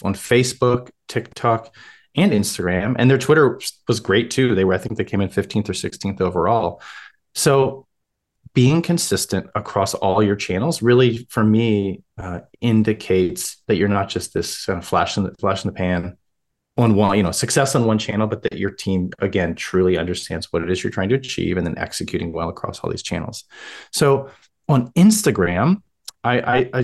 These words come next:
you know, I go through and, like, look at what kind of content is driving success for these brands. And on Instagram, posts about ice cream. Pe-, you know, I, what I'll tell you is y-, y-, people love the ice cream <laughs> at Stewart's, and Stewart's knows that.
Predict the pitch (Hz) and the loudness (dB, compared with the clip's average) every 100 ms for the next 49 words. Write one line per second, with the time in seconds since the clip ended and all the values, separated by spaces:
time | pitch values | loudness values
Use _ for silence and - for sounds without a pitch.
0 | - 143 117 147 143 110 113 113 101 95 | 0 0 2 2 2 2 2 0 -8 -4
1 | 107 - - 98 98 - 131 127 - - | -4 -2 -2 -2 -6 -2 -4 -2 -6 -4
2 | 101 101 - 82 98 104 - - 190 - | -4 -6 -2 -2 -2 -4 -6 -2 -2 -2
3 | 90 - 87 87 110 92 117 147 131 143 | -6 -2 -2 0 2 2 2 2 2 2
4 | 143 143 _ - _ _ _ _ _ - | 2 0 _ -20 _ _ _ _ _ 0
5 | 127 123 92 82 82 - 92 95 - - | 0 2 -2 -2 -4 -4 -6 -6 -6 0
6 | 175 180 131 123 131 147 143 127 113 107 | 2 4 4 4 2 2 2 2 4 4
7 | 104 101 113 107 110 - - 180 107 85 | 4 0 -2 -4 -4 -4 0 2 4 2
8 | 80 76 90 - 92 95 - - - - | 0 -2 -4 -4 -4 -4 -2 -4 -6 -16
9 | - 196 135 - 127 123 123 123 - 131 | -2 2 4 4 2 0 2 0 0 2
10 | 120 - 135 131 110 104 101 92 - | 2 4 4 6 4 4 2 -2 -4